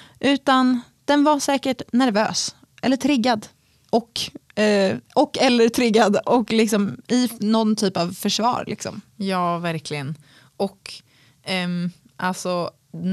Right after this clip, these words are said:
Speaker 2: nervositet, som, för det känns som att mycket av de här sakerna grundar sig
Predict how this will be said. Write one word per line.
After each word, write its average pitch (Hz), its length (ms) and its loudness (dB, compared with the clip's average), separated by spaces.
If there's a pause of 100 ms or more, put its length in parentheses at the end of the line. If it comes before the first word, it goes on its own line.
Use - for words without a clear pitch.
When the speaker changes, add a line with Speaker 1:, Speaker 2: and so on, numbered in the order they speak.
(220)
Speaker 2:
nervositet, 202 1040 -6 (280)
som, 170 480 -2
för 180 120 -6
det 175 80 -4
känns 180 140 -4
som 180 80 -2
att 175 60 0
mycket 196 240 -4
av 220 140 0
de 196 140 0
här 151 100 -2
sakerna 147 340 -6
grundar 151 400 -4
sig 185 160 -2